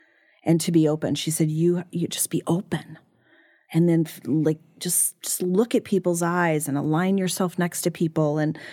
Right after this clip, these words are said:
engage in conversations that maybe you wouldn't have before, and,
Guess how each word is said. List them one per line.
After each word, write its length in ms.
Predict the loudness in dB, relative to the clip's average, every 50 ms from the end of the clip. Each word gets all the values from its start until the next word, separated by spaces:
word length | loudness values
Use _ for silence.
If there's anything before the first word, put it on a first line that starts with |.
| -18 -16 -16 -16 -16 -16 -4 2
engage 560 | 2 2 4 4 4 4 4 2 2 2 0
in 100 | 0 0
conversations 960 | -2 -2 -2 0 0 0 0 0 2 0 0 0 0 0 0 0 0 0 0
that 220 | 0 -2 0 0
maybe 240 | 0 0 2 2 4
you 120 | 2 4 4
wouldn't 220 | 2 2 0 0
have 320 | -2 0 0 0 0 0 0
before, 680 | 0 0 0 0 0 2 2 2 2 2 2 0 0 0
and, 280 | 0 0 0 0 0